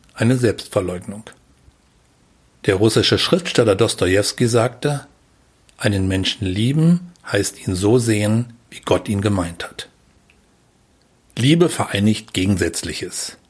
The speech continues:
und befähigt uns, die vermeintlich nachteiligen Aspekte des anderen festzustellen,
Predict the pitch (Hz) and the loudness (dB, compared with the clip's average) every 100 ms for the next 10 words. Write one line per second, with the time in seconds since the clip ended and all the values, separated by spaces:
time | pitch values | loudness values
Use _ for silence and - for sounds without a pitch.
0 | _ _ - 98 92 - 110 127 123 147 | _ _ -10 -4 -2 2 2 2 -2 -2
1 | 120 165 170 - - _ _ _ _ _ | 0 0 -2 -10 -16 _ _ _ _ _
2 | - 113 104 104 110 113 117 120 156 - | -4 2 4 2 0 -2 2 2 0 -2
3 | 117 101 95 87 - 95 87 - 82 - | 0 0 -2 -8 -8 -8 -8 -8 -8 -6
4 | 92 90 80 - 95 - - 110 - 107 | -6 -6 -8 -6 -2 -2 -2 -6 -4 -2
5 | 107 165 | -2 -4